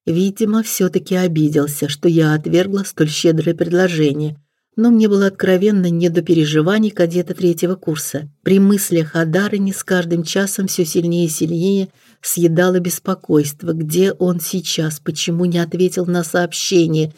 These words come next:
почему не отвечает его коммуникатор, разумеется. Я несколько раз пыталась связаться с адмиралом, но всё было без толку. В глубине зрело мутное предчувствие затаённой беды, сродни состоянию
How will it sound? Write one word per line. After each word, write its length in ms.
почему 440
не 140
отвечает 760
его 280
коммуникатор, 760
разумеется. 760
Я 260
несколько 560
раз 220
пыталась 520
связаться 480
с 100
адмиралом, 600
но 180
всё 400
было 320
без 300
толку. 500
В 80
глубине 560
зрело 380
мутное 480
предчувствие 760
затаённой 640
беды, 520
сродни 480
состоянию 840